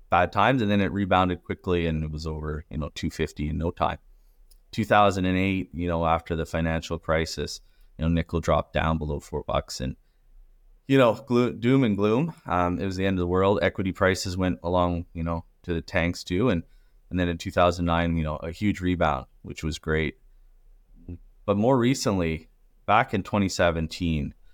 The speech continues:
uh, I remember going out to, you know, look at nickel projects. And, and that's when we acquired, Magnum acquired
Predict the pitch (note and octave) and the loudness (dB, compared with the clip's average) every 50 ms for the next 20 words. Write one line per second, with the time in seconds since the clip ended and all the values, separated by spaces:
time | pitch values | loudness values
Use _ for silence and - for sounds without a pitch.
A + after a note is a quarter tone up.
0 | - _ _ _ _ - - - - - - - - E2 F#2 G2 G2+ G#2 F#2+ F#2+ | -20 _ _ _ _ -16 -14 -12 -12 -12 -12 -8 -4 0 0 2 2 2 2 2
1 | F#2 F2+ F2+ F2+ E2+ F#2 F2 F2 F2 E2+ E2+ E2+ F2 E2 E2 - - - - E2+ | 2 2 2 0 0 0 0 0 2 2 2 2 2 2 0 -4 -8 -8 -4 -2
2 | E2 D#2+ D#2 D#2 D2+ D2 - _ _ _ _ _ _ - - D2+ D#2 D2+ D#2 E2+ | -2 -2 -2 -2 -4 -6 -8 _ _ _ _ _ _ -12 -6 -4 -4 -4 -2 -2
3 | F2+ E2+ - F#2 D#2 D2+ - - E2+ F2+ F2+ - - E2 - - - F2 E2 D#2+ | -2 0 2 2 2 2 2 -2 -4 -4 -4 -4 -4 -8 -8 -4 -2 -2 -2 -2
4 | - - - C#2+ - - D2+ D2+ D2+ C2+ - - E2 E2 E2+ F#2+ - - - F2 | 0 -2 -2 -2 -2 -4 -6 -6 -6 -6 -8 -6 -2 0 0 0 0 -2 -4 -4
5 | E2+ F2 F2 E2+ E2 D#2 - _ - D2+ D#2 D#2 D2+ C2 B1 D2+ D#2+ D#2 D2+ E2 | -4 -2 -2 -2 -2 -4 -6 _ -2 0 0 2 2 0 -2 -4 -4 -4 -4 -4
6 | E2 E2+ D#2 D#2 - _ _ - D#2 D#2 D#2 D2+ D2+ | -4 -4 -8 -8 -10 _ _ -4 -4 -2 -2 -4 -6